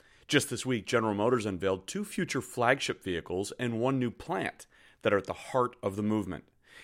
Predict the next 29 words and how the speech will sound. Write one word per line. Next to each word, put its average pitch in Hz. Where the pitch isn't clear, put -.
In 127
a 117
series 143
of 107
splashy 131
announcements, 104
the 113
automaker 143
said 107
it 127
would 131
build 110
a 107
battery-powered 123
version 104
of 101
its 95
top-selling 95
U 92
S 82
nameplate, 113
the 98
Chevy 98
Silverado, 85
at 113
an 110
electric 120
vehicle 117
plant 95